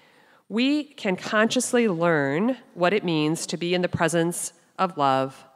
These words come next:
the covenant of peace, the kingdom of God, and how that experience guides us with fear and trembling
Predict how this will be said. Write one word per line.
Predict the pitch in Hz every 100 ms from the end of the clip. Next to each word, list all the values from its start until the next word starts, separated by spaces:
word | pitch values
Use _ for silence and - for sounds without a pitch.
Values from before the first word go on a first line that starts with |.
| _ _
the | -
covenant | 175 185 165 170 180
of | 175
peace, | - 135 131 - - - _ _
the | 165
kingdom | - 160 151 151
of | 143
God, | 143 127 123 120 - _ _ _ _ - - -
and | 175 180
how | - 214 240
that | 240 190 202 269 269
experience | 214 - 226 233 170 135 139 - - 170
guides | 165 175 196 226 247
us | 247 247 - - _ _
with | - 180 -
fear | - 214 220 226
and | 196 196
trembling | - 190 165 143 131 139